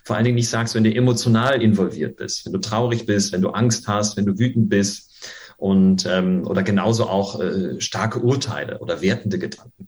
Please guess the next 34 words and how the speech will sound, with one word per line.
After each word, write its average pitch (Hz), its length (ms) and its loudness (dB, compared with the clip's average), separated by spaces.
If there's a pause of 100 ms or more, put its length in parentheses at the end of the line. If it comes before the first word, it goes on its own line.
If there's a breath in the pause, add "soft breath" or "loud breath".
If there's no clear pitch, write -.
ja, 76 260 -12
wenn - 140 -14
du 76 80 -16
Leute 80 260 -10
abwertest 92 720 -4
und 98 100 -4
so 90 120 -6
weiter. 87 300 -4 (260 loud breath)
Wenn 98 100 -2
du 95 80 2
diese 208 300 2
Dinge 160 240 -2
alle 127 160 0
nicht 139 260 -4
sagst, - 460 -6 (560)
das 117 160 0
ist 117 160 -2
viel, 180 300 2
viel 165 180 -2
entscheidender, 117 640 0
als 95 180 -2
wenn 107 120 4
du 101 80 0
explizit 107 600 -2
lügst. 104 640 -2 (260)
Ja, 82 100 -8
also 78 220 -6
weil 85 100 -6
viele 110 200 0
Sa-, 95 140 0
Leute 98 220 0
sagen 98 180 2
immer, 92 160 2
„Wieso? 101 440 2